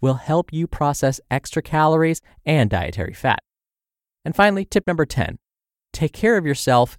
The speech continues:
in every way, not just healthy eating. Holidays can be stressful because of traveling and family obligations.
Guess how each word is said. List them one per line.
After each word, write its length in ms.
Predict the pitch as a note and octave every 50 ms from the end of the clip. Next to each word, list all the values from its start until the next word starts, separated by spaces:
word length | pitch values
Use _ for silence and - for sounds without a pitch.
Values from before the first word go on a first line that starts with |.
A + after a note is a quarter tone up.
| _ -
in 120 | A#2 A2+ - -
every 240 | B2+ A#2+ A#2 B2+
way, 340 | A#2+ G#2+ G#2 G2+ - - - _ _ _ _ _ -
not 180 | D#3+ F3+ D#3 -
just 200 | - A2+ - -
healthy 360 | G#2 F#2 F2 - F#2+ - A#2
eating. 200 | B2 A#2 F#2 - _ _ _ _ _ _ _ _ _ _ _ _ _ _ _ _ _ _ _ -
Holidays 520 | - E3+ F#3+ G3+ G3 F#3+ G3 F#3+ F#3+ -
can 160 | - - C#3 G#2+
be 100 | G2+ G2
stressful 600 | - - - - E3 E3 - - D#3+ D3+ D3 D3
because 260 | B2+ - - - -
of 60 | - _ _ _ _
traveling 800 | - - - D#3+ E3 E3 D#3 D#3 D#3 D#3 D3+ D3+ D#3 D3 - -
and 160 | G2+ F#2 -
family 340 | - A#2+ C3 C3 B2+ A#2+ A2+
obligations. 800 | G2+ G2+ G#2 G2+ G2 A2 C#3+ D#3+ D#3 - - E3 D#3+ E3 D#3